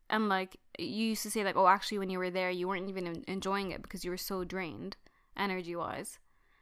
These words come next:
Um, but you still wanted to go because you wanted to be there. But I feel like over the years, you've, like, I'm, like, speaking on behalf of you, but, like, you've learned the bou-, like, your boundaries, which I think is really good. Like, I think it's a good thing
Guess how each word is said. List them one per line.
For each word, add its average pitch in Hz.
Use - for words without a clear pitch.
Um, 185
but 220
you 220
still 220
wanted 196
to 196
go 196
because 185
you 175
wanted 175
to -
be 185
there. -
But 190
I 214
feel 240
like 262
over 208
the 190
years, 180
you've, 180
like, 165
I'm, 220
like, 233
speaking 180
on 170
behalf 165
of -
you, 165
but, 180
like, 202
you've 240
learned 220
the 214
bou-, 175
like, 190
your 196
boundaries, 180
which 202
I 208
think 220
is 202
really 175
good. 165
Like, 139
I 175
think 202
it's 208
a 196
good 190
thing 180